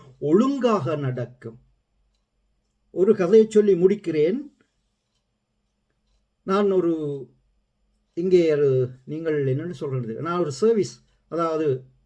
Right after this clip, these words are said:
ஆ, உணவு விடுதியிலே நான் உணவு பரிமாறுபவன். உணவு பரிமாறுபவன் நான்.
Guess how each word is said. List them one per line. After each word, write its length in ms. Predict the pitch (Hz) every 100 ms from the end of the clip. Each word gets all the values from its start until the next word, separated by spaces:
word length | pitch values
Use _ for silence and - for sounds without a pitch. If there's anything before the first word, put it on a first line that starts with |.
| _ _
ஆ, 100 | - 147 139
உணவு 300 | 147 226 254
விடுதியிலே 480 | 202 175 160 151 247
நான் 200 | 233 196
உணவு 260 | 175 208 190 190
பரிமாறுபவன். 800 | 220 262 202 139 - - - _ _ _ _ _ _ _ _ _ _ _ _
உணவு 260 | 202 277 269 -
பரிமாறுபவன் 840 | 226 320 262 180 139 131 185 349 370 _ _ _ _
நான். 360 | 170 214 311